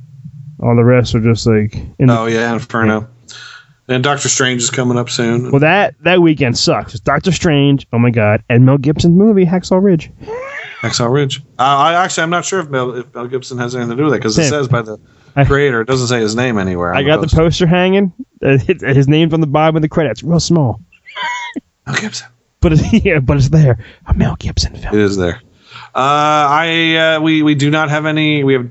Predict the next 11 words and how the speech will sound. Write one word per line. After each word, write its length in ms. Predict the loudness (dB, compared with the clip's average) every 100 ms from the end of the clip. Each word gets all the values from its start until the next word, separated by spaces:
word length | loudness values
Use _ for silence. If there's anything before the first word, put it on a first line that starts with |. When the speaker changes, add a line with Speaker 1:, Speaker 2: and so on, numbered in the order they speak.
| -12 -8
Speaker 2:
do 100 | -4
not 180 | -2 -2
have 140 | -4
any 240 | -4 -2 0
new 280 | 0 2 2
Speaker 1:
Oh. 440 | 2 2 2 -2 -4
Speaker 2:
reviews. 280 | -10 -14 -16 -20
Speaker 1:
So 200 | -2 -2
feel 240 | 0 0 0
free 260 | -2 -2
to 240 | 0 0